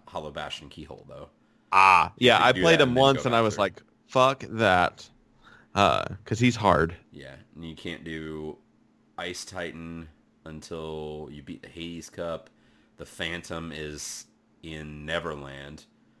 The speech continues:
Speaker 1: You
Speaker 2: Okay,
Speaker 1: have to
Speaker 2: yeah,
Speaker 1: visit
Speaker 2: I've,
Speaker 1: him in the
Speaker 2: I've, I
Speaker 1: clock
Speaker 2: think I've
Speaker 1: tower.
Speaker 2: beat the Phantom.
Speaker 1: And Kurt Z-, Z-, Zissa?
Speaker 2: Aladdin, yeah.
Speaker 1: Okay, yeah, yeah.
Speaker 2: I've
Speaker 1: Talk to
Speaker 2: beat
Speaker 1: the
Speaker 2: him
Speaker 1: carpet in
Speaker 2: before.
Speaker 1: Aladdin's house.
Speaker 2: Yeah.
Speaker 1: Yeah, okay.
Speaker 2: Yeah.
Speaker 1: Okay, yeah,
Speaker 2: Some
Speaker 1: that's
Speaker 2: of
Speaker 1: what
Speaker 2: them
Speaker 1: it
Speaker 2: I've
Speaker 1: is.
Speaker 2: beat, some of, I've tried 'em all,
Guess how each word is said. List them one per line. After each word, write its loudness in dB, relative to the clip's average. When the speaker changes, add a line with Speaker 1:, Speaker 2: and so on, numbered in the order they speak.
Speaker 1:
You -18
Speaker 2:
Okay, 4
Speaker 1:
have 6
to 2
Speaker 2:
yeah, 8
Speaker 1:
visit 4
Speaker 2:
I've, 6
Speaker 1:
him -6
in -4
the 2
Speaker 2:
I've, 6
I -16
Speaker 1:
clock 0
Speaker 2:
think 4
I've 4
Speaker 1:
tower. -8
Speaker 2:
beat -4
the -16
Phantom. 0
Speaker 1:
And -14
Kurt -10
Z-, -8
Z-, -10
Zissa? -10
Speaker 2:
Aladdin, 6
yeah. 0
Speaker 1:
Okay, -4
yeah, -8
yeah. -14
Speaker 2:
I've -18
Speaker 1:
Talk 0
to -10
Speaker 2:
beat -8
Speaker 1:
the -8
Speaker 2:
him -6
Speaker 1:
carpet 0
in 2
Speaker 2:
before. -10
Speaker 1:
Aladdin's -10
house. -16
Speaker 2:
Yeah. -6
Speaker 1:
Yeah, -12
okay. -14
Speaker 2:
Yeah. -6
Speaker 1:
Okay, -10
yeah, -10
Speaker 2:
Some 6
Speaker 1:
that's 10
Speaker 2:
of -2
Speaker 1:
what -2
Speaker 2:
them 4
Speaker 1:
it 8
Speaker 2:
I've 8
Speaker 1:
is. -4
Speaker 2:
beat, 6
some 6
of, 8
I've 6
tried 6
'em 4
all, 8